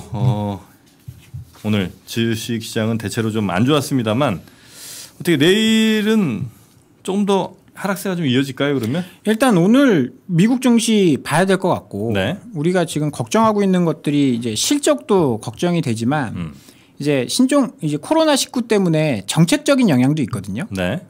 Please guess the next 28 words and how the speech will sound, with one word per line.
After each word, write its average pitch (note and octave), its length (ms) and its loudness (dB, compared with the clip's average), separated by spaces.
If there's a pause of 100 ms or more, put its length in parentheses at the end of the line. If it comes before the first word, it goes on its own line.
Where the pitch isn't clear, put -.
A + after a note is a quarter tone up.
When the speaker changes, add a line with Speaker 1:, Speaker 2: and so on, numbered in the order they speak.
(120)
Speaker 2:
이제, D3+ 320 -4 (120)
아, D3 120 -14
이제 D3+ 340 -6 (100)
코로나 C4+ 300 0
십구가 B3 240 -2
나왔으니까, G3+ 640 0 (400)
어, E3+ 260 2
부양책이 C4+ 420 2
나올 D#3+ 220 2
거야. B2+ 540 0
Speaker 1:
음. - 40 -6
Speaker 2:
어제 G#3+ 420 2
이제 C#3+ 460 -2
시장이 A#3 440 0
좀 D#3 400 0
강세를 G#3 360 4
보였던 C3+ 280 2
거, C#3 40 0
특히 - 200 0
중국, A3 440 2
중국 A#3+ 240 4
시장이 B3 240 2
올랐던 D#3+ 440 2
것은 B2+ 340 2
Speaker 1:
음. F#2+ 260 -4 (560)
Speaker 2:
이제 C#3 540 0
중국 A3 340 4
인민은행이 G#3+ 920 4